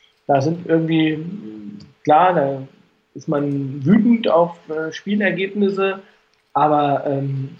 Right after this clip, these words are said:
nein, wenn man's ein bisschen mit, äh, wie du es ja eben auch gemacht hast, ein bisschen versucht zu versachlichen, die ganze Geschichte,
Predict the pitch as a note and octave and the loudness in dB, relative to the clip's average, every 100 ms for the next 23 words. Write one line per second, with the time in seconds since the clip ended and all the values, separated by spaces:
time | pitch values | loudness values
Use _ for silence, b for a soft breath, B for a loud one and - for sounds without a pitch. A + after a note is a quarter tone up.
0 | _ C3+ B2+ D3+ C#3+ C3 C#3+ C3+ D3+ C3+ | _ -6 0 2 2 2 0 -2 -6 0
1 | F3 F3+ F3+ E3 D3 D3 - - C3 B2+ | 0 0 0 2 2 -2 -6 -16 -14 -12
2 | B2+ C3+ _ _ C#3 C#3+ C#3 D3 D#3 D#3+ | -14 -18 _ _ -8 -4 2 4 4 2
3 | C#3+ - C3+ E3 E3+ F3 F3 C#3 C3+ C3+ | -2 -2 0 0 2 0 0 -6 -6 -6
4 | C#3 B2+ B2 B2+ - _ _ _ _ B2+ | -8 -6 -6 -10 -18 _ _ _ _ -2
5 | C#3 E3 - - D3 C#3 C#3 C#3+ C3+ E3+ | 2 0 0 0 2 2 2 0 4 2
6 | F#3+ F3+ F3 D#3+ E3 E3+ D#3+ D#3+ E3 E3 | 2 0 0 2 0 -2 -4 -4 -4 -2
7 | E3 D#3 | 0 0